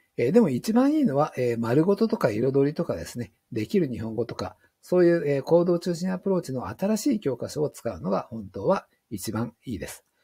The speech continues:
でもそれができないで、どうしてもみんなの日本語を使わなければいけないときは、こういうやり方をしてみるといいのではないかと思います。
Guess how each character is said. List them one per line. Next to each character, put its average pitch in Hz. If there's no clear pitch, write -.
で 202
も 165
そ 165
れ 180
が 175
で 180
き 196
な 170
い 123
で、 143
ど 147
う 175
し -
て 180
も 156
み 135
ん 143
な 139
の 117
日 104
本 101
語 127
を -
使 -
わ 131
な 131
け 123
れ 107
ば 101
い 107
け 123
な 113
い 123
と 226
き -
は、 165
こ -
う 95
い 95
う 90
や 87
り 92
方 -
を 113
し -
て 104
み 92
る 90
と 92
い 95
い -
の 127
で 180
は -
な 76
い 73
か 165
と -
思 -
い -
ま -
す。 -